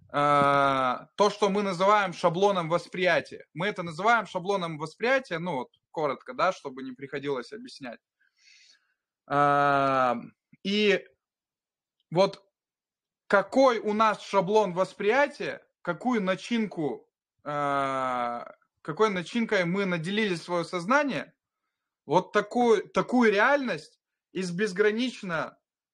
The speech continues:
а, сосуществующих одновременно реальностей мы будем вбирать, соответственно, сотворять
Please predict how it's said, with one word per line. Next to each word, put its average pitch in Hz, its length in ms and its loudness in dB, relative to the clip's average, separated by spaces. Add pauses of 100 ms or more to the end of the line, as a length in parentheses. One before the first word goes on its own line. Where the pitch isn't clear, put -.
(120)
а, 147 800 0
сосуществующих 208 1080 -4
одновременно 180 640 -2
реальностей 208 600 -2
мы 208 300 -2
будем 185 600 -4
вбирать, 190 640 0 (1120)
соответственно, 180 720 0
сотворять 185 760 2